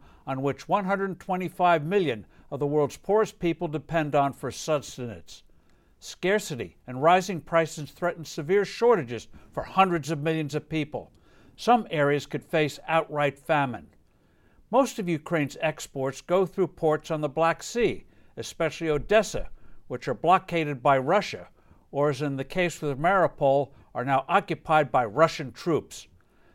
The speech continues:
Not much of the foods Ukraine exports can go overland because of a lack of infrastructure.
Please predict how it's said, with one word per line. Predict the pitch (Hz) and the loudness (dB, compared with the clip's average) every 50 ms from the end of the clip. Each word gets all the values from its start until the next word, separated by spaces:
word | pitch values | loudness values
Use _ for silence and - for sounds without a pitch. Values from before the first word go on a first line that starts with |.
| _ _ _ | _ _ _
Not | - 180 196 190 - 180 | 2 2 2 2 4 4
much | 220 220 220 - 220 | 2 2 4 0 0
of | 196 | 0
the | 175 - | 0 0
foods | - - 180 170 160 151 131 113 135 | 0 0 2 2 2 2 0 -2 -6
Ukraine | 143 131 - - 160 147 139 139 | -8 -8 -4 -4 -2 -2 0 -2
exports | 139 127 - - - - 151 156 165 175 - | -2 -4 -4 -8 -10 -4 0 0 0 0 -2
can | - 175 165 | -6 -10 -2
go | 147 170 170 185 - | 2 2 2 4 4
overland | 214 233 247 214 185 139 135 123 113 113 127 165 156 - - - - - | 4 4 4 4 2 2 2 2 2 2 0 -2 -4 -10 -18 -20 -12 -10
because | - 139 - 180 160 135 | -10 -4 -2 -2 -2 -2
of | 143 151 | 0 0
a | 151 143 | 0 0
lack | 131 139 143 156 170 - | 2 2 2 2 2 0
of | 175 156 | 0 2
infrastructure. | 208 240 247 240 254 226 - - - 180 147 131 - - - 101 80 | 2 2 2 0 -4 -6 -6 -4 0 0 0 0 0 -4 -14 -14 -16